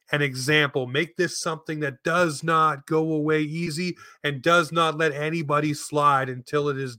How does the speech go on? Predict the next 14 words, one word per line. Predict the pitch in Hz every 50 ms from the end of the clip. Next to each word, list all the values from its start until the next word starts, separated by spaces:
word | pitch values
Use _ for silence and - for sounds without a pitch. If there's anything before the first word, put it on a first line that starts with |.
| _ _
done." | - 147 143 131 113 104 104 _ _ _ _ _ _ _ _ _ _
So | _ - 151 139 131
for | - - 143 135
me, | 135 143 143 147 151 143 139 _ _ _ _ _ _ _ _ _ _ _ _ _ _ - - - 147
I | 143 135
applaud | 127 - - 139 139 143 143
Hockey | 143 143 143 135 - 147 131
Canada | - - 131 131 127 123 127 131 127 - - - - _
for | _ - 165 160 151 - - - - -
finally | - 147 151 156 160 160 160 156 151 147 135 120 113 110
getting | - 139 135 135 131
their | 127 123 123
act | 123 127 127 123 - -
together | 143 131 131 127 123 131 135 131 -